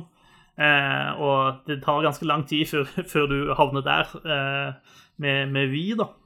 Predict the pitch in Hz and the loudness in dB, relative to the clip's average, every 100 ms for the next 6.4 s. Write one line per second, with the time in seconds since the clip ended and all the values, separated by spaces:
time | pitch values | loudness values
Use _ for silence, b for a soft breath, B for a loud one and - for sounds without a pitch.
0 | _ _ _ _ _ _ _ b b b | _ _ _ _ _ _ _ b b b
1 | 151 143 135 135 135 147 147 143 139 151 | -2 0 0 0 -2 -2 -4 -2 0 4
2 | 143 135 135 143 143 147 135 139 139 156 | 6 6 2 0 -4 -4 -4 -4 -6 -4
3 | 139 131 151 - - 135 131 127 127 135 | -4 -2 -6 -8 -8 -4 -2 -2 -2 -4
4 | 131 147 135 131 131 131 131 131 131 135 | -4 0 0 0 -4 -4 -4 -4 -4 -4
5 | 139 190 165 156 143 b b b b 143 | 0 0 2 -2 -4 b b b b -8
6 | 139 135 139 147 | -4 -4 -4 -6